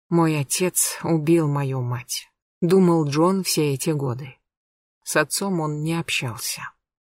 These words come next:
Тот позвонил ему один единственный раз, когда сын выиграл олимпийское золото.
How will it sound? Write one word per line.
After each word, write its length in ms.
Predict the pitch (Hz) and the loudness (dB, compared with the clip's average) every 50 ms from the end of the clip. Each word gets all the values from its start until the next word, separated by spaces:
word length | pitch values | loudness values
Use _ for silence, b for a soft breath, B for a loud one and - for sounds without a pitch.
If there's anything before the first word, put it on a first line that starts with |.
| _ _ | _ _
Тот 340 | - 196 196 185 - - - - | -4 -4 -4 -2 -4 -6 -2 0
позвонил 480 | 180 170 160 165 170 170 175 180 180 | 0 2 2 2 2 4 4 4 4
ему 300 | 165 160 170 175 175 165 | 4 4 4 6 6 6
один 300 | 165 165 151 165 180 175 | 4 4 4 4 4 4
единственный 720 | 160 147 156 147 151 160 160 143 - - 160 160 156 156 160 | 4 2 0 2 2 0 0 0 -2 -2 -2 0 0 0 0
раз, 240 | 156 170 175 156 - | 0 0 0 -2 0
когда 340 | - 147 135 135 139 143 139 | -2 -2 -2 0 0 0 0
сын 320 | 139 - 175 170 170 160 | 0 2 2 2 2 2
выиграл 540 | 139 151 170 175 170 147 165 165 160 151 147 - | 4 6 6 6 6 6 4 4 4 2 2 2
олимпийское 640 | 170 165 160 156 156 - 165 151 - - 170 160 151 | 2 2 2 2 2 0 0 -2 0 -2 -2 -2 0
золото. 540 | 151 170 165 143 135 117 - - 98 - | 0 0 0 0 0 -4 -6 -10 -12 -12